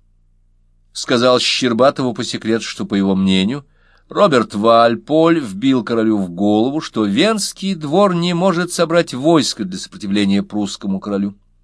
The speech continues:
Роберт Вальполь говорил ему, Остейну, что Мария Терезия подумала, как бы лучше сговориться с прусским королем, чтобы опасно тому было начать неприятельские действия,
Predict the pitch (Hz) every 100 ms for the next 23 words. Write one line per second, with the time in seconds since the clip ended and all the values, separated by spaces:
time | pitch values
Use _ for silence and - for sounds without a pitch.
0 | _ _ _ _ _ - - - - 127
1 | 139 135 123 127 131 131 117 131 131 135
2 | 123 120 131 120 123 135 127 123 - -
3 | 127 127 135 143 156 151 - 127 123 127
4 | 127 107 113 113 127 131 147 147 123 107
5 | 113 123 135 151 143 - _ - 175 208
6 | 190 208 220 226 - 240 196 226 226 220
7 | 196 160 - 156 151 - 143 123 131 127
8 | 120 110 - _ _ - 101 101 - 127
9 | 185 190 - 196 196 196 190 180 185 185
10 | 175 180 175 175 160 160 160 160 - 151
11 | 147 143 131 - 113